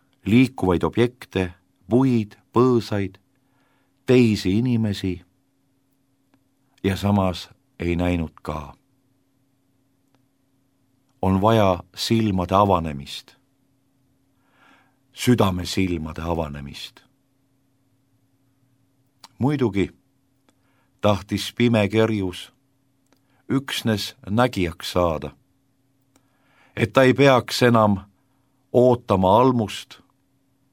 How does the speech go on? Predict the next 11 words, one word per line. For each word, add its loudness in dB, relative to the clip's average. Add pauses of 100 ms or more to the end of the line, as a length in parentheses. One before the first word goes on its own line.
(160)
ja -2
sõltuma 0
täielikult 0
teistest. -6 (1800)
Aga -2
ta -8
sai -4 (280)
palju 2
rohkem, -8 (1200)
hoopis 0
rohkem. -6